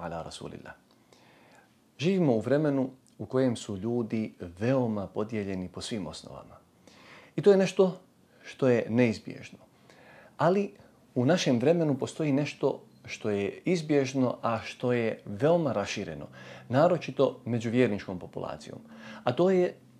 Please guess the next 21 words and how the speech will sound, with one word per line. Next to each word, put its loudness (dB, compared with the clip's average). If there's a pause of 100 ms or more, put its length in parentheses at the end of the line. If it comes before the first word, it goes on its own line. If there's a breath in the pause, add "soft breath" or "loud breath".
(120)
da 0
su -4 (400)
porodice 6
vjerničke, 0 (840 loud breath)
odnosi 4
između 2 (260)
muža 2
i 0
žene, -2 (720 loud breath)
odnosi 2 (240)
između 2 (260)
roditelja 4
i -4
djece 0 (420 loud breath)
sasvim -2 (420 soft breath)
narušeni. -4 (1120 loud breath)
I 0
mislim 6 (420)
da 2
ukoliko 2
primijenimo 2